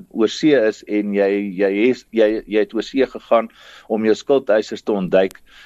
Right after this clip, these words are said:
is dit 'n daad van insolventie. Dan is dit nogal moeilik vir hom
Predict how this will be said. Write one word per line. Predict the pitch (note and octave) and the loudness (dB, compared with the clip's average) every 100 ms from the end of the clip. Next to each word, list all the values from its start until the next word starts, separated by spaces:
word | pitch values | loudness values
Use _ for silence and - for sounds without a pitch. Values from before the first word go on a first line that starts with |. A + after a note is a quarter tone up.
| - | -6
is | A2 G2+ | -4 0
dit | G#2 D3+ | 0 2
'n | G#2+ | 2
daad | G2 G#2+ - | 4 4 0
van | C#3 | -10
insolventie. | A2+ G#2+ G2+ - C3 C3 F#2 | -10 -8 -8 -6 -6 -6 -8
Dan | E2+ F2 B2+ | -6 -6 -6
is | - | -10
dit | B2+ | -6
nogal | B2+ C#3 A#2+ | -2 -2 -2
moeilik | G#2 C#3 E3+ | -2 -2 -4
vir | - G#2+ | -2 -2
hom | G#2 | -2